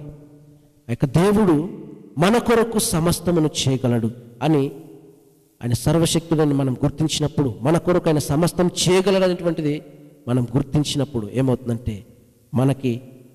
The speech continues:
ఆ యొక్క బలం అనేటువంటిది వస్తుంది, మనకు ఆ యొక్క దేవుని యొక్క ఆదరణ, క్షేమం అనేటువంటిది మనకు వస్తుంటుంది, అవునా? కాబట్టి ఆయన సర్వశక్తిమంతుడు కాబట్టి మన కొరకు సమస్తము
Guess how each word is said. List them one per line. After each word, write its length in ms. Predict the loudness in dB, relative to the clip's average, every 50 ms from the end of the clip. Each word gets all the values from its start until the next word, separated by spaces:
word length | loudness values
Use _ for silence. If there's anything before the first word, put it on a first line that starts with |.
| _ -4
ఆ 60 | -2
యొక్క 200 | -2 -2 -2 -4
బలం 460 | -6 -6 -4 -2 0 2 2 2 2 2
అనేటువంటిది 460 | 2 0 -2 -4 -6 -6 -8 -8 -10
వస్తుంది, 280 | -10 -10 -12 -10 -4
మనకు 300 | -2 0 0 0 0 0
ఆ 20 | 0
యొక్క 220 | -2 -2 -2 -4 -4 -4 -6 -8 -12 -16 -20 -20 -6 -2 0
దేవుని 300 | 2 2 4 4 2 2
యొక్క 160 | 0 0 -2 -6 -6 -6 -4
ఆదరణ, 500 | -2 0 2 2 2 2 2 2 0 0
క్షేమం 520 | -2 -4 -4 -2 0 0 0 0 0 0
అనేటువంటిది 760 | 0 -2 -2 -2 -2 -2 -2 -2 -2 -2 -2 -4 -4 -8 -14 -20 -20 -20 -20 -8 -2
మనకు 280 | 0 0 0 0 -2 -4
వస్తుంటుంది, 560 | -6 -4 -4 -4 -4 -4 -6 -10 -12 -14 -16
అవునా? 440 | -20 -20 -20 _ _ _ -6 -4 -4 -6 -8 -12 -20 -6 -2
కాబట్టి 340 | 0 2 2 2 2 0 0 -2 -2 0
ఆయన 200 | 0 2 4 4 2 2 0 -2 -2 -4 -2 0
సర్వశక్తిమంతుడు 1000 | 2 2 4 4 2 2 2 2 0 0 0 0 2 2 2 2 2 2 0 0
కాబట్టి 640 | 0 0 0 0 0 -2 -4 -4 -2 -4 -4 -4 -4 -8 -16 -20 -20 -20 -20 -20 _ _ -4
మన 140 | 0 0 0
కొరకు 340 | 0 0 0 0 0 0 -2
సమస్తము 680 | -2 -2 0 2 2 2 2 0 0 0 2 2 2